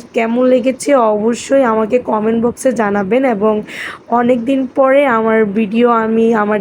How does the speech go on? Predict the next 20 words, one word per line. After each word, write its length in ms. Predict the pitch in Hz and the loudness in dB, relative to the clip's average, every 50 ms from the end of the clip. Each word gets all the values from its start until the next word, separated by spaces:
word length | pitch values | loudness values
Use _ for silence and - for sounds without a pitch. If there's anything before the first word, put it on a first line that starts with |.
| 208 - | -4 -4
চ্যানেলে 440 | 254 220 208 214 220 220 226 226 | -2 -2 0 0 2 2 2 2
দিচ্ছি। 560 | 214 190 214 208 196 - - - - 247 277 320 330 - - - - - - - - - | 0 0 -4 -6 -6 -8 -12 -6 -2 0 0 0 -2 -4 -14 -20 -20 -18 -18 -18 -12 -6
আহ, 360 | 214 208 208 208 208 208 214 | -4 -2 -2 0 0 -2 -2
বলতে 360 | 214 208 254 269 262 - 294 | 0 0 0 0 0 0 -2
পারেন 540 | 247 - 277 269 269 262 262 269 269 262 277 | -2 0 -2 -2 0 2 2 2 0 0 -2
অনেক 520 | 277 269 233 226 226 226 226 226 226 233 226 - - - - - - | -2 0 0 0 2 2 2 2 2 2 0 -4 -16 -20 -16 -8 -6
তুফান 480 | 247 220 - - 262 233 233 226 226 | -6 -6 -4 -2 -2 -2 0 -2 0
এবং 440 | 240 226 214 196 220 214 214 220 220 220 - - _ - | -2 -2 0 0 0 0 0 -2 -6 -8 -12 -20 _ -6
অনেক 340 | - 247 254 254 247 262 254 254 - | -2 -2 0 2 0 0 -2 -4 -6
কিছুর, 480 | - 262 254 254 - - 262 254 254 254 262 - - - - - - - - | -4 -4 -4 -2 0 0 2 2 2 0 -4 -8 -14 -16 -16 -14 -14 -10 -6
আহ, 420 | 220 214 208 208 208 202 208 226 - - - - - 285 247 240 240 247 - - | -4 -2 -2 -2 -2 -2 -4 -6 -8 -12 -18 -12 -4 -2 -2 -2 -2 -4 -6 -6
কারণে 600 | - 214 220 220 226 240 233 233 233 247 285 302 | -4 -4 -2 -2 -2 0 0 2 2 2 2 2
আমি 420 | 254 220 208 214 214 208 208 202 202 - - - - - - | 0 0 -2 0 0 0 0 -2 -4 -8 -14 -18 -18 -14 -6
আমার 300 | - 208 208 208 214 208 202 - | -4 -2 -2 0 -2 -2 -4 -4
চ্যানেলে 500 | - 220 202 208 220 220 220 220 220 220 | -2 -2 0 0 0 2 2 2 2 0
আসলে 480 | 214 208 196 - 226 214 202 202 208 | 0 -2 -4 -2 -2 0 0 0 0
ভিডিও 360 | 208 196 208 220 190 208 220 | 0 0 -2 -2 -2 0 -2
দিতে 280 | 220 190 220 202 - 233 | -2 -2 -2 -2 -2 -2
পারি 320 | 202 220 202 196 196 196 | -2 -2 -2 0 0 0
নাই। 280 | 196 196 214 269 320 339 | 0 0 0 0 0 -2